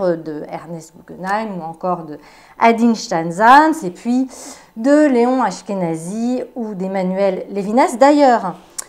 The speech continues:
dans ce message chassidique, euh, de Martin Buber, euh, eh bien, on trouve à la fin un éloge publié dans l'Arche à la mort de Buber par Levinas, éloge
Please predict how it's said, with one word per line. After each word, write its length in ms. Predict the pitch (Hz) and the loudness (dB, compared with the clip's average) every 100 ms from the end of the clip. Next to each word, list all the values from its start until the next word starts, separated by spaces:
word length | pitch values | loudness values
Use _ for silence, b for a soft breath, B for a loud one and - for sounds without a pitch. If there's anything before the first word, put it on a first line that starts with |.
| B | B
dans 200 | 190 - | 0 2
ce 500 | 294 - 277 262 254 | 2 -2 0 2 2
message 480 | 233 226 220 214 202 | 0 -4 -2 -2 -2
chassidique, 680 | 165 156 190 190 359 - 233 - | -10 -10 -12 -10 -10 -8 -12 -8
euh, 260 | 180 170 | -6 -6
de 200 | 160 196 | -6 -8
Martin 320 | 202 170 - 165 | -6 -8 -10 -16
Buber, 440 | 151 160 220 311 427 - B B B - | -16 -10 -4 -4 -4 -10 B B B -4
euh, 320 | 196 190 180 | 0 2 2
eh 60 | 190 | 0
bien, 220 | 190 269 | 0 2
on 140 | 302 220 | 2 -2
trouve 420 | - 285 370 320 | -4 -2 0 2
à 80 | 214 | 0
la 140 | 170 | 0
fin 400 | - 262 330 - | 2 2 2 -4
un 220 | 247 269 254 | -2 0 0
éloge 460 | 226 214 277 277 | 0 -2 -2 -6
publié 600 | - 196 202 208 226 233 B B B B | -16 -16 -12 -4 -4 -4 B B B B
dans 220 | 175 202 | -2 0
l'Arche 420 | 190 170 285 - | 2 0 -2 -4
à 100 | - | -4
la 120 | 170 170 | -2 0
mort 300 | 226 302 262 | 4 4 2
de 100 | 185 | -10
Buber 380 | 160 165 208 254 - | -12 -6 -4 -4 0
par 180 | 247 226 | -2 -2
Levinas, 600 | 175 151 160 233 - - b b b b | -12 -12 -8 -8 -8 -18 b b b b
éloge 520 | - 233 233 262 226 | 0 2 4 2 2